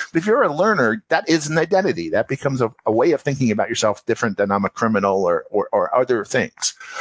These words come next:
And learning is also important because fundamentally, if you think about the challenge of development, it's about learning.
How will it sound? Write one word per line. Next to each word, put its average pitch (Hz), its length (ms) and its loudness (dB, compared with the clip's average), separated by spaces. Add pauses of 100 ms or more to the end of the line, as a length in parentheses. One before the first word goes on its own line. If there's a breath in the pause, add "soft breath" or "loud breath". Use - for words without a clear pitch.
(180 loud breath)
And 156 140 0
learning 208 400 2
is 131 220 0 (220)
also 170 360 0
important 135 580 0
because 131 280 -2
fundamentally, 156 640 0
if 117 100 -2
you 135 60 0
think 208 180 -2
about 165 180 0
the 139 80 -8
challenge 139 380 0
of 110 100 -2
development, 110 460 0
it's 147 140 -4
about 185 220 0
learning. 202 260 0